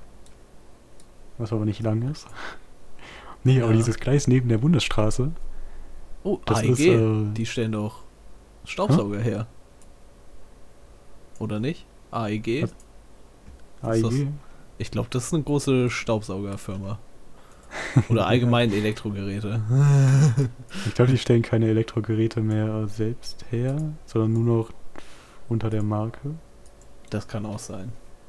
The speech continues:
Speaker 1: Ja, aber das stimmt, da ist das Haupt-A E G-Werk. Und irgendwas produzieren die auf jeden Fall, ne?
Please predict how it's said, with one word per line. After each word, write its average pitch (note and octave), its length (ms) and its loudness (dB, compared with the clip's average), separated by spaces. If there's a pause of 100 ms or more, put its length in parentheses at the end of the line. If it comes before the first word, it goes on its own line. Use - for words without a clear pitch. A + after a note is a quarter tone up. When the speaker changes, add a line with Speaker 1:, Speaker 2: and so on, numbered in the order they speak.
(460)
Speaker 1:
Ja, A2+ 120 2
aber A2 180 4
das A2+ 140 0
stimmt, A#2+ 300 2
da A2+ 60 4
ist A2+ 180 2
das G#2+ 280 -4
Haupt-A A#2 380 0
E A2 60 2
G-Werk. A2+ 580 -4 (1200)
Und A2 240 -2
irgendwas A#2+ 360 2
produzieren A#2 440 2
die A2 60 0
auf G#2 180 -4
jeden G#2+ 180 -4
Fall, G#2+ 200 -4
ne? A#2 160 -6